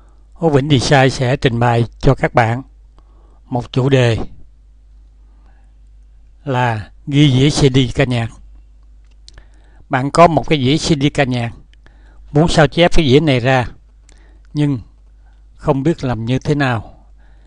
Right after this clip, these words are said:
thì bài này sẽ hướng dẫn các bạn để cách để thực hiện. Thì trước hết,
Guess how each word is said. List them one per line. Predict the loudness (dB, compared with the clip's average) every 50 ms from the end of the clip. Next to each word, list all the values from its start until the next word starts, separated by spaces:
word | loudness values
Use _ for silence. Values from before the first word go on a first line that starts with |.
| _ -18 -8
thì | -4 -2
bài | 0 0 0 0
này | 0 0 -2 -2
sẽ | 0 0 0 0
hướng | 2 0 0 0
dẫn | -2 -4 -4 -6
các | -8 -8 -6 -4
bạn | -4 -4 -4 -6 -10 -14 -18 -20 _
để | -12 -12 -10
cách | -6 -8 -8 -8 -8 -8
để | -6 -6 -6 -6 -8 -6 -6
thực | -6 -6 -4
hiện. | -4 -4 -4 -4 -6 -10 -14 -20 -20 -20 -20 -20 -20 -20 -20 -20 _ -20 -20 _ _ -20 -20 -20 _ -20 -20 -20 -20 -20 -20 -20 -10
Thì | -10 -8 0 2
trước | 4 4 6
hết, | 6 4 4 4